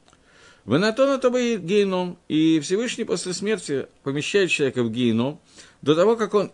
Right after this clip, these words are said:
издакех, до того, как он не очистит, в это авор мимена зугма, из него уйдёт ту зу-, та зугма, та грязь, которую он приобрёл, э, идя наоборот желанию Всевышнего,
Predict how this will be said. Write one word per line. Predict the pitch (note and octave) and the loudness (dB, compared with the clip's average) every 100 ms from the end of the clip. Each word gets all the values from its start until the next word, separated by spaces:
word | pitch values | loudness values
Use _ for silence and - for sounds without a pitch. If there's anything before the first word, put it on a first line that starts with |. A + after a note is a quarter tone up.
| _ | _
издакех, | G#3+ G3 C#3+ D3 - D3 F3 - _ | -4 -4 2 2 4 2 2 -4 _
до | - C3+ | -12 -4
того, | D3+ G3+ | -2 -2
как | F#3+ D3 | -2 0
он | C#3+ E3 | 0 2
не | G3 | 0
очистит, | D3 - C3+ - F3 - _ - - | -2 -4 -6 -8 -10 -12 _ -20 0
в | B2 | 2
это | C#3+ D3 | 4 4
авор | F3+ A#3 | 4 4
мимена | A3 G3 G3 F3+ E3 | 2 -2 -2 -2 -2
зугма, | D#3 C3+ C#3 A2 | -4 -4 -2 -2
из | G2+ A#2 | -2 -2
него | E3 G3+ | 2 2
уйдёт | - D#3 C3+ D#3 G3+ - | 4 4 4 4 2 -2
ту | E3+ | -6
зу-, | A2+ A#2+ - | -2 -2 -2
та | - C#3+ | 0 0
зугма, | A2 A2+ E3 A3 | 0 -2 -2 -4
та | A3 C3 | -4 -4
грязь, | A#2+ F3 F#3+ - - - - | 0 0 -2 -8 -20 -20 -2
которую | B2 B2 C3+ | 0 2 2
он | A#2+ | 0
приобрёл, | - A#2+ C3 F#3+ F#3 - - - - - | 0 0 0 0 -2 -8 -20 -20 -20 -8
э, | - A2+ - | 2 4 4
идя | C3+ A2 E3 | 0 4 4
наоборот | D3+ C3+ C3+ C#3 G#2 | 4 2 4 2 0
желанию | A#2 A2 G2+ F#2+ | -2 -2 -2 -4
Всевышнего, | - D3+ G#3 - F3+ F3 E3+ | 0 2 2 -2 -4 -4 -8